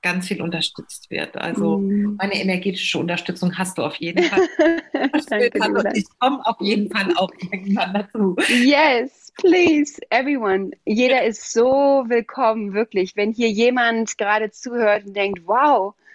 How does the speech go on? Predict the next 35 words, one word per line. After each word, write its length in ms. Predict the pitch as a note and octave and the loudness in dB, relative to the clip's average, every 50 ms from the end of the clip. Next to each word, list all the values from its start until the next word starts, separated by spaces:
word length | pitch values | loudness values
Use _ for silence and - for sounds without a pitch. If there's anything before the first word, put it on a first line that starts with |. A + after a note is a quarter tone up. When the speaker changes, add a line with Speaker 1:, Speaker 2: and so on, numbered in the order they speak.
| _ _ _ _ _ | _ _ _ _ _
Speaker 2:
ich 80 | - | -4
weiß 220 | - G#3 A3+ C4 - | 0 0 0 0 0
noch 80 | D4+ | -2
nicht 180 | C#4 B3+ C4 - | -2 -2 -2 -2
genau, 240 | C#4 B3 B3 B3 A#3 | -2 0 0 0 0
worüber 380 | A#3+ A#3+ A3+ B3 A3 A#3 A#3 | 0 0 0 2 2 0 0
Sie 100 | A#3 A#3 A#3 | 0 -2 -4
sprechen, 540 | - - - A#3 C4 - - C#4+ - - A#3 | -4 -4 -2 -2 -2 -2 -4 -8 -4 -2 -2
aber 180 | G#3 F#3 G#3 | 0 2 0
ich 100 | A#3 - | 0 0
spüre, 340 | - - - - C4 C4 C#4+ | -2 -6 -4 0 0 2 2
dass 160 | C4 C4 - | 2 0 0
das 160 | - A#3+ - | -2 -6 -6
gerade 260 | - G#3+ G#3+ A3 A#3+ B3+ | -4 -2 -2 0 0 0
mit 160 | G#3+ G#3+ G#3 | -2 -2 -2
mir 200 | A#3+ A#3 A#3 A#3 | 0 -2 0 0
in 60 | A3+ | -2
meinem 240 | A3+ G#3+ G#3 A3+ - | 0 0 0 0 0
Körper 360 | - - B3+ - - C#4+ A#3+ | 2 2 2 2 2 0 0
was 260 | A3 A3+ C4+ C4 - - | 2 2 0 0 -4 -6
macht, 300 | A#3 A3+ C#4+ F4 _ - | -2 -2 -2 -2 _ -12
im 100 | A3+ A#3 | -12 -8
Herzen“, 460 | A#3+ G#3 A3 C#4 C#4 _ - B3 A3 | -4 -4 -4 -4 -6 _ -10 -8 -6
dann 280 | A3 G3+ G#3 A3 A#3 - _ _ _ _ _ _ | -4 -2 -2 -2 -4 -4 _ _ _ _ _ _
hört 240 | - A3+ A#3 C4 - | -4 -2 -2 0 0
da 100 | D#4+ A3+ | -2 -2
drauf. 380 | - G3 E3 D3 D3 E3 G3 - - | -2 -2 -4 -4 -2 -4 -6 -6 -4
Also 400 | - F#3+ G3 F#3 G3+ G3 G3 G3 | -2 -2 0 0 0 0 2 2
es 140 | F3+ G3+ G#3 | 0 0 0
ist 220 | A3 G#3+ G#3 G#3+ | 0 -2 -2 0
wirklich, 480 | F#3+ G#3+ B3 B3 B3+ A3+ G#3+ G#3 - - - - - - - - - _ _ - F3 - - - | 0 0 2 2 2 2 2 0 -2 -6 -8 -20 -20 -20 -20 -20 -20 _ _ -4 -4 -4 -2 -2
es 140 | F#3 F#3+ | -2 0
ist 120 | G#3 G3+ - | 0 0 0
einfach 340 | - F3+ G3+ G#3 G#3+ F#3+ F#3 | 0 -2 0 0 -2 -2 -2
magisch. 580 | F#3+ F#3 F3+ F#3 F#3 F3+ - F#3 - - - | 0 0 0 0 0 -2 -6 -8 -8 -10 -10